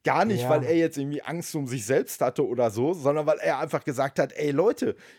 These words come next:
Speaker 1: ihr bringt hier gerade das Projekt, was wir machen, in Gefahr." Und,
Speaker 2: Genau.
Speaker 1: ne, alles, was damit zusammenhängt und, äh, hier und da. Und darüber hat er sich aufgeregt. Und, äh, bei, bei Top Gun Maverick, da fand ich's halt auch einfach so geil,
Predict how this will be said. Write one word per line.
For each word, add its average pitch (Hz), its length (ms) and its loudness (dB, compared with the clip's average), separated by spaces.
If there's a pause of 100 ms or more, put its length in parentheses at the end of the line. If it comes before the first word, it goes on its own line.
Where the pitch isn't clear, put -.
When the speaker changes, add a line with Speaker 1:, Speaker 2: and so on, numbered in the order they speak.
(140)
Speaker 1:
ihr 208 240 0
bringt 196 380 -4
hier 185 120 0
gerade 175 320 0
das 160 200 -4
Projekt, - 520 -2
was 139 280 -2
wir 123 200 2
machen, 117 440 0
in 139 260 -4
Gefahr." 98 560 -2 (380)
Und, 131 440 -8
Speaker 2:
Genau. 170 280 2
Speaker 1:
ne, - 80 -14
alles, 156 320 0
was 156 160 2
damit 147 320 0
zusammenhängt 123 960 0
und, 135 460 -10 (180)
äh, - 20 -14
hier 147 280 0
und 120 180 -6
da. 123 200 4
Und - 280 -8 (320)
darüber 180 400 2
hat 180 140 0
er 160 100 -2
sich 151 160 -4
aufgeregt. 123 640 -4
Und, 135 340 -8
äh, 127 200 -4
bei, 110 280 2
bei 107 200 -4
Top - 260 -6
Gun 104 180 -4
Maverick, 151 480 -2
da 135 160 0
fand 156 220 -2
ich's 160 160 -10
halt 139 220 0
auch 135 160 -8
einfach 135 260 -6
so 135 240 -4
geil, 131 340 2